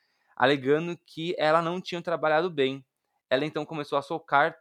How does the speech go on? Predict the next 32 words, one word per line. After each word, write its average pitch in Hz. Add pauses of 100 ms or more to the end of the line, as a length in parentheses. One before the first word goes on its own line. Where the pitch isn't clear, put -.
tudo 175
pela 170
frente 147 (420)
e 139
ele 143
tentou 151
tirar 139
ela 139
à 151
força 139
do 143
lugar 117
e 131
eu 131
tive 131
que 135
intervir 131
e 147
pedir 131
pra 135
ele 127
soltar 131 (140)
e 139
pagar 123
ela. 110 (340)
Cara, 139
que -
cara 143
filha 135
da 151
puta, 123
né? 117